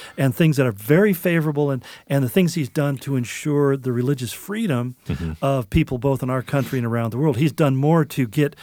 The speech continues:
Speaker 1: Americans out of trouble in foreign countries, some nineteen different Americans who have been imprisoned and
Speaker 2: Yeah.
Speaker 1: falsely arrested and whatever, that he's actually gotten back. I mean, there's some things that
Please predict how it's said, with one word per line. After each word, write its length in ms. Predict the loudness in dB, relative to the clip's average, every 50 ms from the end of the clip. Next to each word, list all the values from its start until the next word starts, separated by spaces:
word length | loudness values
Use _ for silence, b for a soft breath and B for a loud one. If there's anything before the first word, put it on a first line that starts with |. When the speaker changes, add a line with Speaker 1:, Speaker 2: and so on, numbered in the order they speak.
| B B B B B
Speaker 1:
Americans 720 | 0 0 2 4 4 4 4 2 0 0 -2 -4 -4 -6 -10 _ -4
out 240 | 0 0 2 2 0
of 120 | -2 -6
trouble 500 | -8 -8 -4 -2 -2 0 2 2 2 0
in 80 | 0 -2
foreign 320 | -4 -4 -4 -2 -2 -2
countries, 440 | -2 -2 -2 -2 -2 -2 -4 -2 -2
some 200 | -2 -2 0 2
nineteen 400 | 2 2 0 0 -2 -2 -2 0
different 380 | 0 0 0 0 0 -2 -2
Americans 460 | 0 0 0 0 0 -2 -4 -6 -4 -2
who 80 | -2
have 100 | -2 0
been 200 | 0 0 -2 -2 -2 B B B B B B
imprisoned 600 | -2 -2 0 2 4 4 4 4 4 2 0 0
and 140 | 0 -2 -2
Speaker 2:
Yeah. 180 | 0 2 4
Speaker 1:
falsely 280 | 4 4 2 0 -2 -2
arrested 480 | 0 0 0 0 0 -2 -4 -6 -4 -2
and 60 | -2
whatever, 300 | 0 0 0 0 0 0
that 140 | -2 -2 -2
he's 220 | -2 0 0 0
actually 320 | 0 0 0 -2 -6 -8 -4
gotten 280 | -2 -2 -2 -2 0
back. 220 | 0 0 0 0 -2
I 320 | -6 -18 -18 -12 -2 4
mean, 80 | 6 6
there's 140 | 6 6 6
some 140 | 4 2
things 280 | 4 4 2 2 2 2
that 160 | 0 0 0